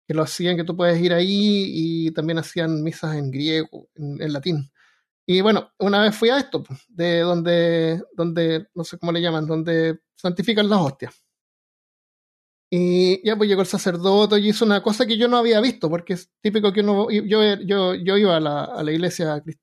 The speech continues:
eh, cris-, católica. Ah, entonces me sabía todos los simbolismos, incluso cuando chico era monaguillo.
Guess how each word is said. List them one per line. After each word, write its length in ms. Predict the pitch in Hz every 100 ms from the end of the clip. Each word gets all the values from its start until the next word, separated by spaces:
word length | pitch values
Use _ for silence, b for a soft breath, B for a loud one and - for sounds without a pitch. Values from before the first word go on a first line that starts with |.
| _
eh, 220 | 156 147
cris-, 160 | - - _
católica. 500 | 160 208 175 135 - _ _ _ _ -
Ah, 80 | 160
entonces 320 | 175 202 226
me 80 | 233
sabía 320 | 220 226 240
todos 160 | 208 175
los 100 | 156
simbolismos, 440 | 160 143 147 165
incluso 260 | 180 202 208
cuando 220 | 202 175
chico 400 | 170 208 202 202
era 220 | 190 180 165
monaguillo. 680 | 165 156 156 180 143 123